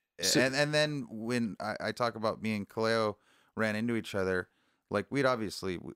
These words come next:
Speaker 2: we, we'd known each other for, I think they'd even asked me to play drums a couple times through my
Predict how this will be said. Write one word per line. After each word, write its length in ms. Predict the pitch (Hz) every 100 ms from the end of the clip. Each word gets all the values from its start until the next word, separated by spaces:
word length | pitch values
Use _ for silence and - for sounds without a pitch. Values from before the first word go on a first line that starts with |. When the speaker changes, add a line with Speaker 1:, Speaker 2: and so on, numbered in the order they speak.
| -
Speaker 2:
we, 180 | 101 92
we'd 180 | 107 98
known 180 | 98 101
each 200 | 95 -
other 140 | 92
for, 180 | 82 92
I 60 | 101
think 180 | 156 139
they'd 120 | 120
even 180 | 98 85
asked 260 | 87 -
me 80 | 87
to 60 | 82
play 200 | 92 85
drums 320 | 85 85 82
a 60 |
couple 260 | - 85 82
times 460 | 87 85 85 85 - _ _ _ _ _
through 320 | - 127 131 120
my 460 | 110 101 92 90